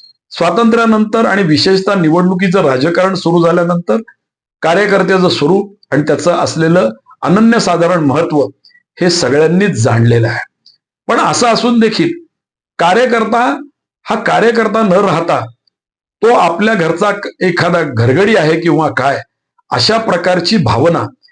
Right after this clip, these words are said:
ही दिवसेंदिवस समाज जीवनामध्ये आ-, येत चालली. ही मात्र अतिशय धोक्याची घंटा आहे. ही धोक्याची घंटा सगळ्यांनी समजून घेतली पाहिजे.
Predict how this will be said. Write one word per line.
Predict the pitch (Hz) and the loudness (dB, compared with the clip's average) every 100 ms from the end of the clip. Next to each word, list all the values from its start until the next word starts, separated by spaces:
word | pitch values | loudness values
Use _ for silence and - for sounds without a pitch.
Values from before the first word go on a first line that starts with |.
| _ _ | _ _
ही | 202 175 | -4 0
दिवसेंदिवस | 139 139 196 202 196 202 208 202 | 2 2 2 2 2 2 0 -2
समाज | - 147 185 165 | -2 0 0 2
जीवनामध्ये | 170 175 170 165 160 | 2 2 0 0 0
आ-, | - 123 | 0 0
येत | 139 175 | 0 0
चालली. | - 151 143 180 - _ _ _ | 0 0 0 -2 -6 _ _ _
ही | - 175 | -2 2
मात्र | 175 170 180 | 2 0 0
अतिशय | 190 - - 147 170 | 0 -2 -2 0 0
धोक्याची | 113 110 143 139 | 0 0 -2 0
घंटा | 120 110 113 | 0 0 0
आहे. | 160 - - - _ _ _ _ _ _ | 0 -2 -8 -20 _ _ _ _ _ _
ही | - 226 | -2 2
धोक्याची | 170 175 220 220 | 2 2 2 2
घंटा | 208 208 214 | 0 0 -2
सगळ्यांनी | - 147 165 180 196 | -2 0 2 2 0
समजून | 156 139 156 180 | 0 0 2 2
घेतली | 160 175 170 | 2 0 0
पाहिजे. | 180 190 | 0 -2